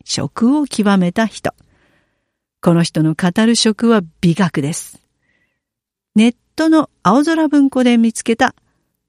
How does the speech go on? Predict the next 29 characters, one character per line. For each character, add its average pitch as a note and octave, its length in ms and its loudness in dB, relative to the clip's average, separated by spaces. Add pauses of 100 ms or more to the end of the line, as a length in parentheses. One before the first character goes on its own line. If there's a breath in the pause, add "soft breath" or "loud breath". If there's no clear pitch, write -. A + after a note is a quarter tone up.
フ B3+ 140 4
グ A3 180 2
は G3 220 0
毒 A3 480 0
魚 D#3 180 0
か - 300 -12 (200)
と C#4+ 140 2
い C4 140 6
う C#4 180 4
文 F#3+ 220 -2
章 D#3+ 140 -2
な D3 120 0
ん D3+ 40 -2
で D3 100 -4
す - 80 -10
け E3+ 100 -2
ど、 F#3+ 160 0 (300)
こ E3 220 0
れ D#3+ 120 0
ね、 E3+ 240 -2
す F#3 140 -4
ん F#3+ 240 2
ご G3 100 2
い B3 40 4
面 C4 180 2
白 G#3 220 0
い F3+ 40 0
で E3+ 80 -2
す。 - 240 -8